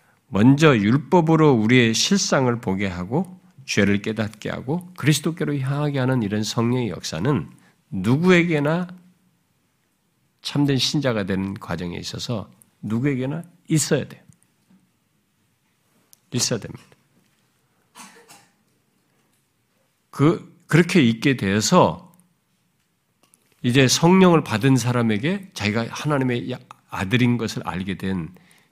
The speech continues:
어, 자녀인 것을 알게 된 그 사람은 그래서 이 성령의 역사를 따라서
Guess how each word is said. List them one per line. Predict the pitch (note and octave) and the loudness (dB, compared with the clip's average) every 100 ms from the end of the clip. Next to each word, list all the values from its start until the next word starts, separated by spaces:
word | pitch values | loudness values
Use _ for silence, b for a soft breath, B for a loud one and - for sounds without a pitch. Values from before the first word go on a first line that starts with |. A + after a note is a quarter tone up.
| _ - | _ -14
어, | F#2 F2 | -14 -14
자녀인 | - F#2+ G#2 F#2+ F#2 | -4 0 2 0 -4
것을 | E2+ - | -8 -10
알게 | - F2 F2+ | -10 -10 -8
된 | E2 | -10
그 | E2 | -12
사람은 | - F2 E2+ B2+ A2+ C2+ b b b b b | -12 -8 -4 -2 -4 -6 b b b b b
그래서 | - A#2+ C3 C3 G3+ G3 - _ _ _ _ - | -4 2 2 4 2 0 -12 _ _ _ _ -4
이 | A#2 | -2
성령의 | - D3 D#3+ F3 F3 D3+ C3+ C3 | -2 0 2 4 2 2 0 0
역사를 | G2+ - - A2 G2+ | -2 -4 -6 -6 -6
따라서 | D2+ E2+ - | -10 -12 -14